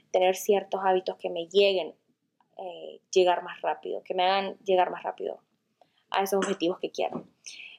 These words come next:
Pero por lo demás, les digo, no tiene nada de malo ser diferentes, traten de tener su estilo propio, es lindo ser diferente, porque,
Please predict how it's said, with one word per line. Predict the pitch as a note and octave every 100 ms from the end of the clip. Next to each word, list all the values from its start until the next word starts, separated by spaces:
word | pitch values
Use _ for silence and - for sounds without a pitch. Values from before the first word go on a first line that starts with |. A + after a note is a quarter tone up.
| -
Pero | A3 A3
por | A3
lo |
demás, | A3 A3+ D#4 A#4 D#4
les | B3+
digo, | D4 D4+ C#4
no | B3+
tiene | A#3 A3
nada | G#3+ G#3
de |
malo | G3+ F#3+ G3
ser | F3+
diferentes, | - - G3+ A#3 B3 B3 B3 B3 B3 - - - _ _ _
traten | G3 F#3+ F#3
de | F#3
tener | F#3 F3+
su | F3+
estilo | F#3 - E3 - - _
propio, | - G#3+ A3+ A3 - G#3+ G#3 G#3 G3+ G3 -
es | F#3
lindo | F3+ F#3+ C4+ C#4 A#3+
ser | A3 G#3+ G#3
diferente, | G#3 G#3 F#3+ F#3+ F#3 F#3 F#3+ F#3+ _ _ _ _ _
porque, | G3 F#3+ - F#3+ F#3 F3 E3+ D#3+ D3+